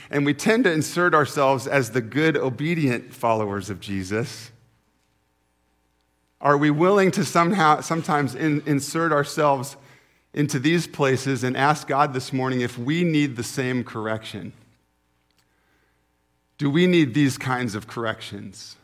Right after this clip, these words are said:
Woe to you that are drawing people away from the kingdom of God instead of drawing them toward God. Woe to you who are adding requirements to people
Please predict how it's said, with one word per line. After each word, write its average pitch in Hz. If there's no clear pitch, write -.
Woe 165
to -
you 139
that 143
are 135
drawing 175
people 185
away 175
from 180
the 147
kingdom 131
of 113
God 151
instead 185
of 180
drawing 208
them 220
toward 247
God. 117
Woe 202
to 202
you 196
who 208
are 165
adding 208
requirements 170
to 170
people 165